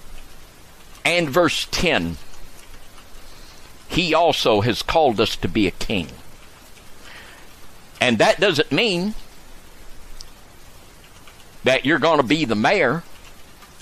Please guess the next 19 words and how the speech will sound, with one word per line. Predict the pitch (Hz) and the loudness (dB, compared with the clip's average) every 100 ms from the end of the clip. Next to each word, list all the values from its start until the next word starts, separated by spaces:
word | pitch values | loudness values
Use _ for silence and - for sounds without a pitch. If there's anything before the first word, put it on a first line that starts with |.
| - | -12
Probably | - 147 143 143 | 2 4 6 4
ain't | 147 | 4
gonna | 117 143 160 | 4 4 4
happen. | 170 175 127 123 - - - - | 2 2 2 0 -4 -16 -16 -2
But | 113 120 | 2 4
that | 180 220 | 4 4
will | 170 147 | 4 4
mean | 185 226 160 135 139 - - - - - - - - | 4 2 2 2 0 -2 -14 -20 -20 -20 -20 -20 -2
that | - 156 151 - - 101 | 2 4 2 -2 -8 -2
we | 113 226 226 | 2 4 4
rule | 165 254 208 160 | 4 4 6 6
in | 151 147 | 4 4
this | 175 - | 2 2
life | 151 202 143 - - - - - - - - - - - - - - - - - - - - - | 2 4 2 0 -6 -10 -14 -20 -20 -20 -20 -20 -20 -20 -20 -20 -18 -16 -16 -18 -18 -20 -20 -4
in | - 160 151 135 127 - - - | 2 4 4 4 2 -4 -8 -6
submission | - 135 107 180 - 214 190 | 2 4 4 2 2 0 0
to | - | 2
one | 95 113 131 | 4 4 4
person | - 98 - 73 | 2 2 0 -6